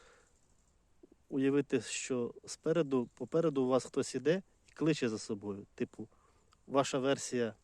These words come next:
в майбутньому і каже: «Іди сюди, тут класно, тут є прохід, це супер, супер шлях, іди сюди». Тебе кличе за собою тв-, твоє майбутнє,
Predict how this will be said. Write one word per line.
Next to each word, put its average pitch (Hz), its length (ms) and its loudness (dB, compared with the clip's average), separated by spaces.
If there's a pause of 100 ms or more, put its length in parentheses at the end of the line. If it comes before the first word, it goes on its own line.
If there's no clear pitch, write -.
(1000)
в - 40 2
майбутньому 127 520 4
і 120 60 4
каже: 107 380 2
«Іди 120 180 -4
сюди, 180 560 2 (320)
тут 185 160 -4
класно, 165 560 -2 (120)
тут 160 160 -10
є 180 100 2
прохід, 165 560 0 (380)
це - 140 -4
супер, 202 540 0
супер 185 360 0
шлях, 196 360 0
іди 143 140 -2
сюди». 160 520 0
Тебе 135 220 -4
кличе 160 360 -2
за 131 100 0
собою 127 520 4 (640)
тв-, 123 220 -4 (300)
твоє 139 280 6
майбутнє, 131 640 2